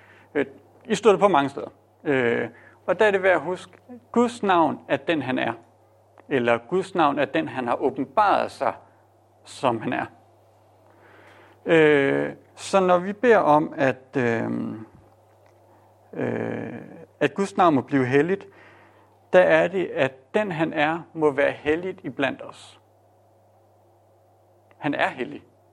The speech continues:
Vi beder ikke om, at Gud lige pludselig skal til at være hellig, fordi han ikke rigtig er der lige nu. Han er hellig. Men vi beder om, at hans, den, han er, må være helligt iblandt os. Øh, så det indebærer også, at det er en bøn om, at vi må opdage mere af, hvem Gud er.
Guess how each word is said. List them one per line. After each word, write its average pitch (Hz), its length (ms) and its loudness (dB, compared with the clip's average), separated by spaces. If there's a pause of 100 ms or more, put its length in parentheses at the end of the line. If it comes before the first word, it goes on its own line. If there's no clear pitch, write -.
Vi 135 100 -10
beder 185 220 2
ikke 156 120 2
om, 139 120 2
at 123 120 -10
Gud 151 140 -2
lige 151 160 -4
pludselig 139 260 -10
skal - 140 -8
til - 160 0
at 143 100 4
være 110 100 -2
hellig, 131 240 0
fordi 131 140 -4
han 123 100 2
ikke 131 160 0
rigtig 143 200 -4
er 131 80 0
der 135 60 -2
lige 127 160 -4
nu. 139 80 -2
Han 175 180 -4
er 262 160 0
hellig. 117 240 -4 (360)
Men 156 140 -6
vi 170 60 -4
beder 240 280 -2
om, 165 380 0
at 151 140 -2
hans, - 460 -10 (100)
den, 226 160 -2
han 170 180 -2
er, 156 160 0
må 175 140 -6
være 147 140 -2
helligt 151 380 -4
iblandt 123 340 -6
os. - 280 -20 (1400)
Øh, 123 800 2 (300)
så - 220 -2
det 185 80 2
indebærer 226 320 2
også, 156 260 0
at 139 100 -4
det 151 60 -2
er 147 40 0
en 147 80 -6
bøn 190 240 0
om, 151 300 0
at 127 200 -6
vi 131 80 -2
må 135 220 -2 (140)
opdage 170 580 -2
mere 156 480 -4
af, 139 140 -4
hvem 151 220 -4
Gud 147 200 -6
er. 117 140 -4